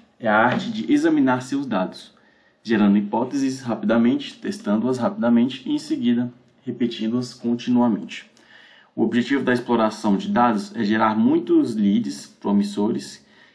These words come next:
que você pode explorar posteriormente com mais profundidade, né? Então ele reforça aqui novamente, né, aquele visualzinho, ó, né,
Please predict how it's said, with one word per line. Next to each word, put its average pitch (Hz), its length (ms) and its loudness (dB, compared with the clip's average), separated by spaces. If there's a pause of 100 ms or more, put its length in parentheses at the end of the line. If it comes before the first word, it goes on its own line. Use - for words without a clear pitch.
que - 80 -2
você 147 300 -2
pode 123 300 0
explorar 113 460 -2
posteriormente 110 720 0
com - 100 -6
mais 101 240 2
profundidade, 104 640 -2
né? 101 120 -6
Então 113 200 -6
ele 127 120 2
reforça 120 560 -2
aqui 101 160 -6
novamente, 104 640 0
né, 107 120 -4
aquele 98 500 -6 (600)
visualzinho, 101 680 0
ó, 90 180 -2 (1500)
né, 117 300 0